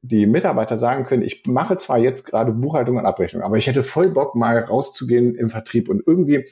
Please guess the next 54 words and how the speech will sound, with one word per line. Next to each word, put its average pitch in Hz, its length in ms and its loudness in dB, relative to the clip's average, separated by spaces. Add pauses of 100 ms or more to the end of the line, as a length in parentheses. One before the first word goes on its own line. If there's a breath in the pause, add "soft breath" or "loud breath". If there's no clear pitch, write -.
(720 loud breath)
weiß 139 300 -2
ich 104 80 0
nicht, 90 200 -6
ich, - 140 -6
vielleicht 143 300 -2
kann 165 120 -2
ich 143 100 0
das 123 120 0
sogar 87 220 -2
gut. - 200 -8
Und 110 60 2
dass 123 160 0
man 123 120 2
dadurch 151 280 0
verborgene 131 540 0
Talente 120 440 0
entdeckt. - 380 -8
Und 123 160 -2
genauso 143 400 2
auch - 120 0
für 135 60 -6
das 127 140 0
Thema 123 240 -2
Führung, 120 320 2
dass 101 160 -2
man 113 80 0
sagt, 117 260 -2 (460 loud breath)
wir, 127 300 2
wir 117 340 -2
machen 127 220 0
mal 185 100 0
so - 100 2
Chef - 300 -2
auf 131 240 -2
Probe - 420 2
und 110 200 0
jemand 135 300 -2 (640 loud breath)
ganz 170 420 -2 (220 soft breath)
ohne, 185 420 2 (140)
ohne 147 180 0
Verbindlichkeit, 135 760 0
der 113 80 4
darf 127 180 -2
das 135 180 -2
gerne 135 220 0
mal 139 120 2
drei 120 200 0
Monate 135 380 0
ausprobieren 113 640 0
hier 104 180 0
auf 101 120 -2
einer 101 120 0
freien 104 340 -2
Position. 110 600 0